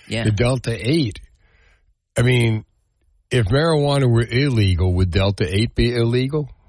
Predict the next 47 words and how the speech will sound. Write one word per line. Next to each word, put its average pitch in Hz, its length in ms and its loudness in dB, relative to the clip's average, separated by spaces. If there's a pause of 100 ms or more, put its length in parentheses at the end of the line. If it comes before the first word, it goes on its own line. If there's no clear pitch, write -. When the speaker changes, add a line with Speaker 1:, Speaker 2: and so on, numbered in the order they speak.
(380)
Speaker 1:
Uh, 113 400 -2
well, 107 180 -4 (380)
they 113 260 -4
had 135 340 -2
it 117 260 -4 (380)
available 104 540 -4
for 92 160 -8
sale 98 500 -2
before, 92 720 -4 (140)
uh, 98 220 -2
marijuana 92 520 -2
was, 87 180 -8
like, - 100 0
Speaker 2:
So 117 60 2
it's 101 140 0
not 117 140 2
even 107 240 0
Speaker 1:
officially - 20 -4
Speaker 2:
classified 92 540 0
as 85 80 0
marijuana 87 560 0
then? 65 180 -10 (380)
Speaker 1:
I, 123 520 -2 (180)
I'm 131 200 -6
not 165 200 -4
entirely 113 380 0
sure. 110 180 -2
It 82 60 -4
might 101 140 0
be 117 100 -2
just 110 200 -6
considered 101 400 -2
a 82 60 -6
hemp 101 260 -2
product. 107 540 -2
I 87 100 -2
don't 98 140 0
know 98 140 2
if 98 60 2
Speaker 2:
Mm. 90 120 2
Speaker 1:
hemp 90 160 -6
products, 101 400 -4
but 98 140 -8 (120)
I 110 120 0
know 123 280 -2
that 113 220 -6
they, 101 340 -2